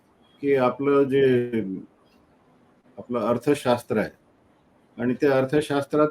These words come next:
मी पब्लिक आणि प्रायव्हेट हे दोन्ही घेतो.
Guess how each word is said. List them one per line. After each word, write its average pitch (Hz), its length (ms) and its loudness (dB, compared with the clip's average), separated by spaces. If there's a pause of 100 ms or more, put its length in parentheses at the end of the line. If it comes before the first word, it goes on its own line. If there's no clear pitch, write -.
मी 151 400 2 (1040)
पब्लिक 143 540 2
आणि 143 160 4
प्रायव्हेट 127 500 4 (260)
हे 139 60 2
दोन्ही 135 380 4
घेतो. 110 380 -2